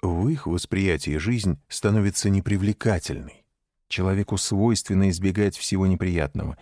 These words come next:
Вот почему тот, кто не сделает свое восприятие жизни сладостным, будет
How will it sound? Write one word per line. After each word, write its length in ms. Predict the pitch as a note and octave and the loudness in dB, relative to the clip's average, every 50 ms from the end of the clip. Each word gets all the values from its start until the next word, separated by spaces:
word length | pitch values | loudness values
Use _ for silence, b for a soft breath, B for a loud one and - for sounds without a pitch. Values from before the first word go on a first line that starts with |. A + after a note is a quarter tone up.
| B B B B B - | B B B B B -6
Вот 440 | F2 E2 E2 F#2+ A2+ A#2+ A2 - | -4 0 2 2 2 2 0 0
почему 340 | - G2+ - - F#2 F#2 F#2 | -2 -4 -2 0 2 2 2
тот, 220 | - A#2 A2+ G#2 - | 2 2 0 0 -2
кто 260 | - - G#2 F#2+ F#2 | -2 0 2 2 4
не 160 | F#2 G2 G2 | 4 4 2
сделает 520 | F2 E2+ F2+ F2+ G#2 G#2 G2+ F#2+ F2+ E2+ | 0 -2 -2 0 2 2 4 4 2 0
свое 220 | - - G2 F#2 F2 | 0 0 0 0 0
восприятие 540 | E2+ F2+ - - G2+ G2+ F#2 E2+ - F#2 E2+ | 0 -2 -2 -2 -2 -2 0 0 0 -2 0
жизни 320 | F2+ G2 F2+ D#2 E2+ E2 | 0 0 0 0 0 0
сладостным, 920 | D2+ - - E2+ F2+ G#2+ A#2 A#2+ G2 F2 D2 - - - D2+ C#2+ C#2 C#2+ b b b b b b b b b b b b - | 0 -2 -2 -2 0 2 2 2 2 0 -2 -4 -4 -6 -4 -4 -6 -8 b b b b b b b b b b b b -8
будет 480 | E2+ D#2 F#2 G#2+ G2+ G2+ F#2 - - | -4 0 0 0 2 0 -2 -2 -4